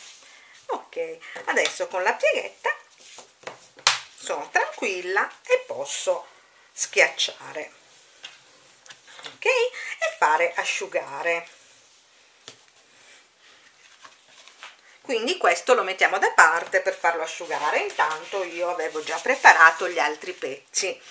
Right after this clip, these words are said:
Quindi a questo punto non ci resta che inserirle nel nostro album.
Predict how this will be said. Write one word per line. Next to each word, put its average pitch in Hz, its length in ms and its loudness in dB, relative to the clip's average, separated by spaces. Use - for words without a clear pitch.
Quindi 269 220 6
a 202 80 8
questo 587 380 4
punto 262 680 2
non 370 160 2
ci 571 160 2
resta 180 540 6
che 185 300 0
inserirle 208 760 0
nel 160 160 -4
nostro 165 440 -4
album. 165 760 -6